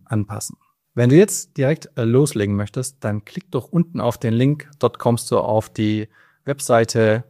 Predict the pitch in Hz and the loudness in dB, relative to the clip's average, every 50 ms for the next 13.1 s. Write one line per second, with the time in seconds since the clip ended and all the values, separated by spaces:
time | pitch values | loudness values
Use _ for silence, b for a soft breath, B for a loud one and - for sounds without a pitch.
0 | _ _ 113 104 107 - - - - - 117 104 - - - - 110 104 104 98 | _ _ 2 2 2 2 -2 -14 -6 -4 -4 -4 -4 -6 -8 -8 -4 -2 -2 -2
1 | 104 104 98 135 127 120 110 107 - - 113 107 - - 113 95 98 98 101 101 | -2 -2 -2 -2 0 0 0 0 0 -2 -4 -4 -2 -4 -4 -4 -2 -2 -2 -2
2 | 101 98 - - 104 - - - 120 131 123 - - - 107 107 104 107 104 92 | -4 -4 -6 -8 -10 -8 -2 0 0 0 0 -2 -4 -4 -2 -2 -2 -2 -4 -6
3 | - 107 - - 131 139 135 143 127 117 113 113 110 - - - - _ _ _ | -6 -10 -6 -2 -2 -2 0 0 -2 0 0 0 -2 -4 -6 -8 -10 _ _ _
4 | - 117 - - - - 113 107 107 107 110 104 - - 113 110 104 113 131 151 | -4 -4 -4 -4 -2 0 2 2 2 2 0 -4 -6 -6 -6 -4 -2 0 2 2
5 | 147 147 143 139 143 B B B B B B B B _ _ - 135 147 170 175 | 2 2 2 0 -4 B B B B B B B B _ _ 0 2 2 4 2
6 | 147 135 131 - - 131 123 127 120 120 120 117 113 - - 107 101 110 123 - | 2 0 -4 -2 -2 0 2 2 0 0 0 -2 -2 -2 0 0 2 2 2 0
7 | 135 123 - - 110 110 110 101 104 113 139 139 - - 139 - - 123 113 - | -2 -4 -4 -4 -4 -2 -2 0 0 0 -2 -2 -4 -6 -8 -6 -6 -6 -6 -4
8 | - 110 104 104 104 104 b b b b b b b - 123 107 95 101 101 104 | -2 0 0 0 0 -2 b b b b b b b -2 -2 0 0 2 0 0
9 | 104 - - 110 98 - - 98 101 107 98 - 98 - - - _ - 123 117 | 0 -2 -4 -4 -2 -2 -4 -4 -6 -4 -4 -4 -4 -6 -8 -12 _ -6 -4 -4
10 | 110 107 - - 147 151 147 151 127 120 110 107 107 107 110 107 107 - - - | -4 -4 -4 0 0 0 2 2 4 4 4 4 4 2 0 -4 -6 -8 -12 -6
11 | - 117 113 113 113 110 110 110 107 104 107 107 - - 107 101 98 - - 151 | -2 0 2 2 2 2 0 2 2 2 2 0 -2 -4 -4 -6 -6 -2 0 2
12 | 160 165 160 - - - - 113 - - 110 113 113 110 - - - 117 107 107 | 2 2 2 0 -4 -4 -6 -6 -2 0 2 2 2 0 -2 -4 -4 0 0 0
13 | 107 | 0